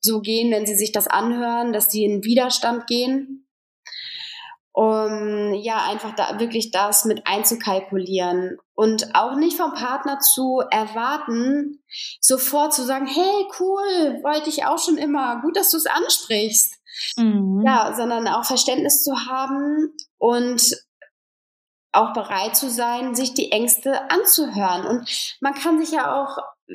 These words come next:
Speaker 1: äh, jemanden zur Seite holen, wenn die Gespräche dann irgendwann fortschreiten, man vielleicht merkt, an irgendeinem Punkt geht's nicht weiter, aber beide möchten auf der anderen Seite auch gerne an dieser Beziehung festhalten, sich professionelle Unterstützung zu holen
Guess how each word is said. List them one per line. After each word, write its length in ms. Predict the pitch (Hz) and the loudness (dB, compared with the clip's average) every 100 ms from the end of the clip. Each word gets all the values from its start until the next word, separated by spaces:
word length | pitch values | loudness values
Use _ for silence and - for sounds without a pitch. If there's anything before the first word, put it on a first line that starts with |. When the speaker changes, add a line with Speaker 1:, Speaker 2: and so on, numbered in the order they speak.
| - _ _ | -18 _ _
Speaker 1:
äh, 140 | 247 | 2
jemanden 480 | 254 247 269 254 - | 2 2 2 0 0
zur 180 | - 240 | -2 0
Seite 460 | 233 240 285 302 | 0 0 2 0
holen, 520 | 226 226 226 240 240 220 | 2 0 0 0 -2 0
wenn 280 | 214 214 | 0 -2
die 240 | 208 202 202 | -4 -6 -2
Gespräche 480 | 214 - 214 233 208 | 0 0 0 0 0
dann 140 | 196 | 0
irgendwann 320 | 190 196 190 | 0 -2 -4
fortschreiten, 1080 | 190 202 214 - - 180 180 - 208 208 202 196 | -2 -2 2 2 0 -4 -4 -4 -2 -2 -4 -6
man 160 | 202 | -8
vielleicht 240 | 202 202 202 | -4 -4 -2
merkt, 440 | 202 196 202 202 - | -4 -2 -4 -6 -2
an 140 | 196 | 0
irgendeinem 340 | - 202 190 - | 0 0 -4 -4
Punkt 280 | 214 202 | -6 -4
geht's 240 | - 214 - | -4 0 0
nicht 240 | 285 - | 0 2
weiter, 380 | 208 208 208 220 | 0 0 -2 -2
aber 320 | 202 190 208 | -2 -2 -4
beide 240 | 202 214 233 | -2 0 2
möchten 380 | 226 226 233 220 | 2 0 -2 -2
auf 120 | 220 | -2
der 120 | - | -4
anderen 220 | 226 220 | -2 -2
Seite 240 | 220 214 214 | -4 -4 -6
auch 100 | - | -4
gerne 240 | 208 214 | 0 2
an 60 | 214 | 0
dieser 200 | 220 214 | 0 -2
Beziehung 440 | 226 - 254 262 | 0 2 2 -2
festhalten, 880 | - 214 214 - 208 208 214 214 214 - - - - - - - | 0 2 2 2 0 0 0 0 -2 -4 -6 -6 -8 -12 -16 2
sich 300 | 311 311 320 | 4 4 2
professionelle 580 | 311 302 302 285 285 269 | -2 2 2 2 2 0
Unterstützung 580 | 269 269 339 320 302 294 | 0 -2 -2 2 0 2
zu 180 | 233 | 0
holen 400 | 196 190 180 185 | 2 2 2 -2